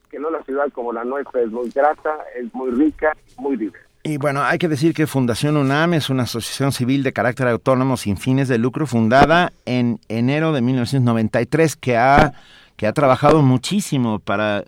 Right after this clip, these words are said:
Speaker 2: apoyar a estudiantes de, de, de escasos recursos económicos con buen desempeño escolar, entre otras muchas cosas, porque Fundación unam hace un montón de cosas, Dionisio.
Speaker 1: Es correcto, es correcto, pero qué bueno que tocas este tema,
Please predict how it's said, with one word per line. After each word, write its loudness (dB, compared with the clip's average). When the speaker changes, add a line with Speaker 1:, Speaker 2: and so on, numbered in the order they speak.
Speaker 2:
apoyar 2
a -2
estudiantes -4
de, -6
de, -8
de -8
escasos -4
recursos -8
económicos -8
con -2
buen 0
desempeño -2
escolar, 0
entre 2
otras 2
muchas -2
cosas, 0
porque -6
Fundación -6
unam -2
hace -4
un -2
montón -2
de -4
cosas, -2
Dionisio. -6
Speaker 1:
Es 6
correcto, 0
es -8
correcto, -8
pero -4
qué -8
bueno -8
que -14
tocas -8
este -12
tema, -6